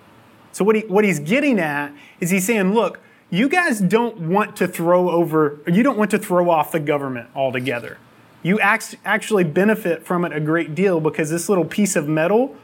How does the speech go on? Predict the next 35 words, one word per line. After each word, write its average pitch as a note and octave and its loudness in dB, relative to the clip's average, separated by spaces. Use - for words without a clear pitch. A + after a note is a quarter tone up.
holds E3 0
value F#3 0
for D#3+ -2
trade G3 2
and D3 0
commerce A3 0
and D#3 -4
business. A#3 0
And F3 2
if E3+ -2
we G#3 2
became A3 2
anarchists A#3 0
and A3 2
just F3+ 0
threw A3+ 4
them A3+ 4
all G#3 4
off, A#3+ 2
all G3 4
of G#3 2
a G3+ 2
sudden G#3 0
these F#3+ 0
are D3+ 2
rocks D3 -4
and D#3+ 0
we D#3+ 2
can't E3+ -2
do E3 -2
anything D#3 -6
with D#3+ -8
them, F3 -14
right? D3 -6
So F#3+ -2